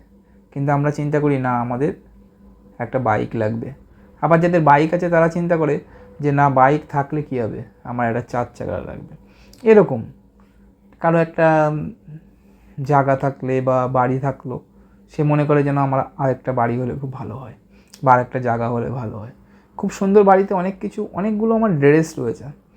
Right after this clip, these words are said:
থাকা সত্ত্বেও আমরা ভাবি যে আরও কিছু ড্রেস থাকলে হয়তো ভালো হয়। তা এরকম, হ্যাঁ, কোথাও কোনো বড় রেস্টুরেন্টে গিয়ে খাওয়া, ঠিক আছে, বাড়িতে কিন্তু আমরা খেতে পাচ্ছি রান্না বান্না করে,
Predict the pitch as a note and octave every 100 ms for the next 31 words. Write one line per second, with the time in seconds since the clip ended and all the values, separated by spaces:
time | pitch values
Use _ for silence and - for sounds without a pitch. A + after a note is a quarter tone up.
0 | _ _ - _ _ _ - D#3 D#3+ D#3+
1 | D#3 D#3 - D#3 D3 D#3 C#3 C#3+ D3 C#3
2 | C3 C3 - - _ - - - C3 C#3+
3 | C#3 C#3 B2 B2 B2 - B2+ B2+ B2 A#2+
4 | A2+ A#2+ A2+ A2 A#2+ B2 C3+ - _ _
5 | - - - - - F3 G3+ G#3+ D#3 F3
6 | A3+ - _ _ _ E3+ F#3+ F#3 C#3+ D#3+
7 | D#3 D#3+ D#3 D#3 D#3 C#3 C#3+ C#3 C#3 C3+
8 | - C#3+ C#3 C#3 C3 C3 - C3+ C3 B2+
9 | C#3+ - _ _ _ _ F#3+ F3+ C#3+ C3+
10 | C#3+ D#3+ F#3+ G3 G3 G3+ G3+ G3+ - -
11 | _ _ _ _ _ A3+ A3+ G3 D3+ -
12 | C#3+ C3+ C3 C3+ C3 B2+ B2 A2+